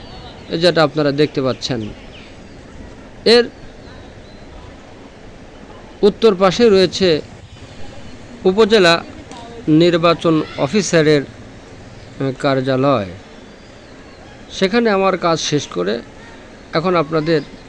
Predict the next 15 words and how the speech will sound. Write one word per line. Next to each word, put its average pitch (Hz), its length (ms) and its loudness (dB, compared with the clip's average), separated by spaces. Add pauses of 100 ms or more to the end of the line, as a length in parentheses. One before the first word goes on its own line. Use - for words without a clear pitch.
(380)
সম্মুখে 175 360 0 (100)
দেখাচ্ছি 165 360 -2
একটি - 140 -4 (120)
পুকুর, 180 360 2 (1120)
যেই 160 200 4 (1900)
পুকুরের 185 380 2 (1000)
দক্ষিণ 180 360 0
পাশে 175 200 0
রয়েছে 160 320 0 (840)
উপজেলা 156 380 0
প্রাথমিক 151 500 0 (440)
শিক্ষা 160 360 -4 (120)
অফিস 214 300 0 (840)
এবং 190 140 4 (200)
অন্যান্য 185 380 2